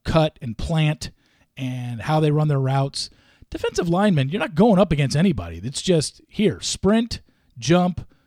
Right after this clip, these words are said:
do some bench presses, and do some cone drills." It's like, okay,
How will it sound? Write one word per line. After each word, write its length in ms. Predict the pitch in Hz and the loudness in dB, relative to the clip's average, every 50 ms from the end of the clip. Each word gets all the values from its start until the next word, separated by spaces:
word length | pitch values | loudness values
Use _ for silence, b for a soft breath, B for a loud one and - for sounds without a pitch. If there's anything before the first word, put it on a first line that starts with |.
| _ _ - | _ _ -4
do 120 | 147 165 | -2 0
some 200 | 180 - 214 202 | 2 4 4 4
bench 280 | 156 170 165 170 151 - | 4 4 2 2 0 0
presses, 520 | - 165 156 151 - 170 165 156 151 135 - | 0 0 0 0 2 2 2 2 2 0 -4
and 100 | 139 123 | -6 -6
do 80 | 143 | -4
some 160 | 139 - 135 117 | -4 -4 -6 -6
cone 280 | - - 147 139 131 | -4 -4 -2 -2 -4
drills." 400 | 98 85 85 - - - - - - | -4 -8 -12 -14 -16 -16 -18 -18 -18
It's 160 | - - - | -16 -14 -14
like, 160 | 160 156 - | -14 -12 -12
okay, 420 | 190 220 208 - 117 127 156 170 | -12 -10 -8 -6 -6 -4 -4 -4